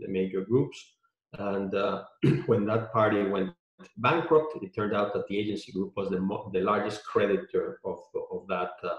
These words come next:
of that media vendor. So that's happening as well. So it, this, this is, this is an absolutely, um, mess, uh,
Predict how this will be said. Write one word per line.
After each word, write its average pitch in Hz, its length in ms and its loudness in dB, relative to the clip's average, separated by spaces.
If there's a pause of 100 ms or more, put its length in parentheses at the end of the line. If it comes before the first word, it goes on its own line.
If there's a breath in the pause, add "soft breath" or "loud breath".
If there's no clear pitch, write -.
(160)
of - 120 -12
that 87 180 -8
media 85 240 -6
vendor. - 1040 -20
So 107 300 4
that's 147 260 2
happening 101 440 -2
as - 140 -10
well. - 160 -14
So 143 460 0 (360 loud breath)
it, - 720 -4
this, 175 280 6
this 185 200 8
is, 170 280 6 (160)
this 165 480 4
is - 280 0 (180)
an 113 220 -2
absolutely, 123 1040 2 (960)
um, 175 380 -6 (280)
mess, 101 440 -4
uh, 92 260 -6